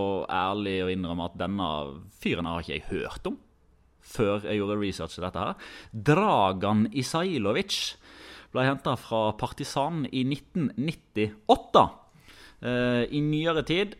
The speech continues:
eh, bare tre hundre tusen euro bak, altså tre millioner, betalte de for Sergi Guardiola i,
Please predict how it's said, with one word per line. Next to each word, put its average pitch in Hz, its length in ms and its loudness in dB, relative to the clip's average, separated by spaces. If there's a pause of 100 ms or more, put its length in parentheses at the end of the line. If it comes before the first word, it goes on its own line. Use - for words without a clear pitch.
(160)
eh, 127 720 0
bare 123 380 2
tre 127 240 0
hundre 113 400 0
tusen 110 340 -2
euro 104 220 0
bak, 98 320 -4
altså 113 240 -8
tre 104 380 -2
millioner, 113 520 -4
betalte 123 400 -4
de 95 140 -4
for 95 340 -6
Sergi 85 680 -8 (240)
Guardiola 95 880 -4 (180)
i, 95 320 -8